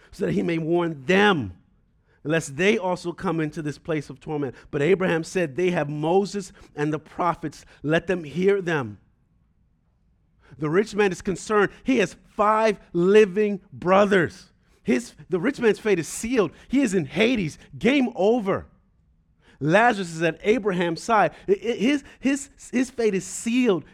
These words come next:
Game over. But the concern is, "I have five living brothers. Send him to warn them." That's the concern. There are people alive. Th-, this is not just about the dead and what happens after they die.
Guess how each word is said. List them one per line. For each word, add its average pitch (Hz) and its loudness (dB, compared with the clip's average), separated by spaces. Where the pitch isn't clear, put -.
Game 233 0
over. 190 0
But - -2
the 202 -2
concern 254 -2
is, 180 -2
"I 233 0
have 214 2
five 240 4
living 190 2
brothers. 185 0
Send 240 0
him 233 2
to 202 -6
warn 185 0
them." 202 4
That's 214 0
the 240 -6
concern. - 0
There 220 2
are 240 4
people 233 -4
alive. 175 2
Th-, 214 -8
this 302 -4
is 285 -8
not 277 -4
just 214 -8
about 190 0
the 165 -4
dead 175 2
and 185 0
what 185 0
happens 170 -4
after 208 -2
they 160 -2
die. 120 -8